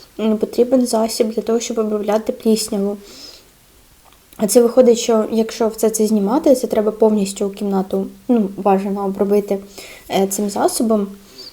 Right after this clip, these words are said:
І потім вже, е, помити це, покласти ґрунтовку. Оце все має просохнути, і зверху вже фарбу. І, відповідно, ще й фарба має бути нормальна. Ну і загалом, а типу, що це має вийти, ну, нормально, таку непогану копійчину.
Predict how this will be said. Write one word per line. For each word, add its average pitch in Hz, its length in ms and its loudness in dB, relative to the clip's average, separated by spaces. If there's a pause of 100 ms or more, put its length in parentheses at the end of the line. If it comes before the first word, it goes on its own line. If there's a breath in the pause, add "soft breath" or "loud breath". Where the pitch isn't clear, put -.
(180 loud breath)
І 214 80 -4
потім 240 300 4
вже, 220 160 0 (100)
е, 202 160 2
помити 214 500 4
це, 214 320 2 (120)
покласти 208 760 0 (140)
ґрунтовку. 214 840 2 (1500 loud breath)
Оце 214 200 0
все 233 160 0
має 214 180 0
просохнути, 277 600 0
і 220 40 -6
зверху 233 340 -2
вже 220 140 2
фарбу. 220 440 -12 (1000 loud breath)
І, 277 80 8
відповідно, 269 460 8
ще 262 140 2
й 247 40 8
фарба 311 340 4
має 208 240 4
бути 196 240 0
нормальна. 196 640 -2 (460 loud breath)
Ну 302 240 6
і 277 40 6
загалом, 226 540 -2 (460 loud breath)
а 208 80 -2
типу, 220 240 -2
що 220 140 -2
це 240 160 -2
має 226 260 2
вийти, 214 420 2
ну, 233 100 4
нормально, 220 640 2
таку 196 240 -4
непогану 214 440 -2
копійчину. 214 580 -2